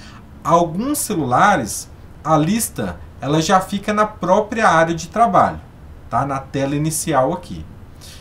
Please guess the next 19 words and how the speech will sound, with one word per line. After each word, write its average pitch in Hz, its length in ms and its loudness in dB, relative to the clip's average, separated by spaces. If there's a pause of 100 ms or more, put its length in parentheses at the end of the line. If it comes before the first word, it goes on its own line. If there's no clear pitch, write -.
(120)
Então, 143 540 0
são 143 260 -2
essas 147 240 -4
três 135 340 -4
maneiras 151 540 -2
aí. 135 240 -4 (340)
Mas 139 220 -2
no 156 80 2
meu 165 220 2
caso, 151 480 2
eu 151 120 -2
arrasto 139 420 2
pra 180 180 0
cima 190 360 -4
e 190 60 -6
tenho 170 300 -2
acesso 147 640 -4
a 151 100 -4
todos 175 960 0